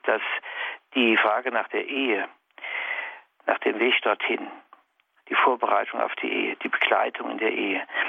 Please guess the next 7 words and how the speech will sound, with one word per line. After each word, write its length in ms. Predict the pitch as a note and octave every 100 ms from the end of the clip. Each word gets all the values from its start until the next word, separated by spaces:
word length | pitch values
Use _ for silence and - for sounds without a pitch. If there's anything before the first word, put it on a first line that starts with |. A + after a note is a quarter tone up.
| - -
die 60 |
Gestaltung 560 | - - A#2 B2+ C3 B2+
des 100 | -
Familienlebens 960 | - A2 B2 C3+ A#2+ G#2+ A2 A#2+ A#2+ - - - - - - _ _ _ -
einen 280 | A#2 A2
breiten 480 | G#2 - G#2 B2+ -
Raum 580 | A#2+ G2+ G2+ A2+ A#2+ B2